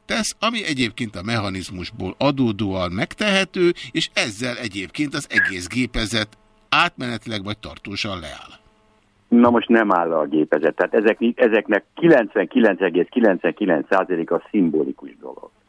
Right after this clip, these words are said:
Speaker 2: Tehát nem valós dolgokról van szó. Ettől a valós folyamatok, ö, fognak menni, hogy nem lesz egy papír, vagy, vagy nem lesz egy, egy, egy dokumentum. Az, hogy a magyarok aláírják-e vagy sem az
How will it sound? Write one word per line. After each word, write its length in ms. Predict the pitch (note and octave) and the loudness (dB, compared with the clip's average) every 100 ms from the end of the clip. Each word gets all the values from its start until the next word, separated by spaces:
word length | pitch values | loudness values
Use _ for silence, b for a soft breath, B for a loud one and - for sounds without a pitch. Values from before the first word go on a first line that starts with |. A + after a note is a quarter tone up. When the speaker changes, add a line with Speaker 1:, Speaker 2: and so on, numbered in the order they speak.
| _ _ - | _ _ -2
Speaker 2:
Tehát 180 | - | 0
nem 440 | G#2+ B2+ C3+ A2+ F2+ | 4 6 6 2 2
valós 480 | G#2+ G#2+ G2 E2+ - | 4 4 4 -2 0
dolgokról 500 | F2 E2+ D#2 - D#2 | 4 4 2 2 2
van 200 | D2+ D2+ | 2 0
szó. 100 | - | 2
Ettől 300 | A2+ C3 B2+ | 2 4 4
a 80 | G#2 | 6
valós 340 | A#2+ C#3+ A#2 - | 6 6 2 2
folyamatok, 560 | A2+ G#2+ G2+ F#2+ G2 - b b b - | 4 6 4 4 2 2 b b b 2
ö, 200 | F#2+ F#2 F#2+ - | 4 4 0 -2
fognak 440 | - A2 F#2+ D#2+ | 2 4 4 2
menni, 280 | F#2+ F#2 F#2+ | 2 0 2
hogy 140 | G#2+ G#2 | 4 6
nem 240 | C3+ D3+ | 4 4
lesz 200 | A2+ - | 2 2
egy 160 | F2 - | 0 2
papír, 520 | A#2+ G#2 - A2 B2+ - b b | 2 2 4 4 4 2 b b
vagy, 340 | F#2+ F#2 F2+ F#2 | 2 2 2 2
vagy 220 | F#2+ E2+ F#2+ | 2 2 0
nem 260 | G2+ A#2 | 4 6
lesz 200 | A#2 F#2+ | 6 4
egy, 260 | - D#2+ - | 2 0 2
egy, 220 | D#2+ D2+ F2+ | -2 -2 0
egy 80 | |
dokumentum. 680 | - A#2+ A#2+ A2+ G#2+ A2+ G#2+ - B B _ - | 2 4 6 4 4 4 2 2 B B _ 0
Az, 160 | B2+ - | 2 2
hogy 140 | A2+ | 2
a 200 | G2+ F#2+ F#2+ G2+ G2+ - | 4 4 2 -6 -8 -2
magyarok 480 | A2 C3+ A#2+ G2 A#2+ | 2 4 4 2 4
aláírják-e 680 | C#3 B2+ A#2 G#2 F#2+ - F2 | 4 4 4 4 4 4 2
vagy 180 | F2 - | 2 0
sem 280 | - A2+ | 0 4
az 120 | G2 | 4